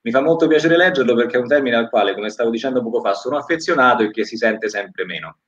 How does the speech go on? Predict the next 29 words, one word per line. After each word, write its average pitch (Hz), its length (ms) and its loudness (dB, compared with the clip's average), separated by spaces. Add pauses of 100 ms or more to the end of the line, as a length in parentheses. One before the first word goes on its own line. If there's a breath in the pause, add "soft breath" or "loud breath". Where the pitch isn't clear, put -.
(840)
Ho 135 120 2
detto 190 260 4
anche 143 640 2
che, 127 400 2
eh, 98 440 2
diciamo, 113 420 -2
dopo 160 180 2
la 151 100 6
puntata 131 300 0
di 127 100 0
ieri 156 160 0
con 123 120 -2
Manuele 123 320 0
Colonna, 113 420 0
quindi 110 180 -2
"Ma 104 100 -4
che 107 100 -2
siete 113 220 -6
venuti 110 260 0
a 113 60 2
fa', - 400 -2
Trastevere?", 117 760 2
oggi 123 280 2
restiamo 139 320 0
a 165 40 6
Roma 143 260 2
volando 110 840 2
ai 101 220 -2
Parioli. 85 480 -6